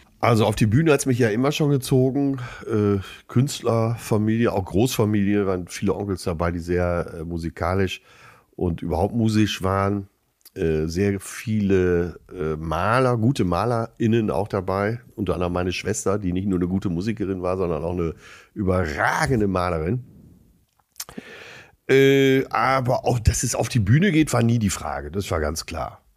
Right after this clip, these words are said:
Also mein Vater war auch, äh, Musiker und, äh, war auch ein toller Geschichtenerzähler, ein guter Moderator.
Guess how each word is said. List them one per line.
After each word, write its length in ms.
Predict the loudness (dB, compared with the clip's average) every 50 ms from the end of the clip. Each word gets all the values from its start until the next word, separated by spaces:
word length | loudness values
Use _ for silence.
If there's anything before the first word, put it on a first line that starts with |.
| _ -6
Also 340 | -2 -2 -2 -2 -2 -6 -8 -6
mein 160 | -6 -6 -4
Vater 320 | -4 -2 0 2 2 2
war 120 | 0 -2 -2
auch, 400 | -4 -6 -6 -8 -12 -14 -14 -6 -2
äh, 280 | 0 0 0 0 -2 -2 -4 -8 -16 _ _ _ _ _ _ _ _ _ _ _ _ _
Musiker 680 | 2 2 4 4 4 2 2 2 0 2 2 -2 -2 -4
und, 560 | -6 -6 -6 -4 -6 -6 -6 -8 -10 -14 -12 -6
äh, 280 | -6 -4 -4 -4 -8
war 120 | -8 -4 -4
auch 80 | -4
ein 80 | -4 -2
toller 220 | -2 -2 0 0
Geschichtenerzähler, 720 | 0 0 -2 -2 -4 -4 -2 -4 -4 -2 -2 -2 -2 0 -2
ein 60 | -2
guter 220 | -2 -2 -2 0
Moderator. 680 | 0 0 -2 -2 -2 -2 -4 -4 -4 -2 -2 -2 -2 -2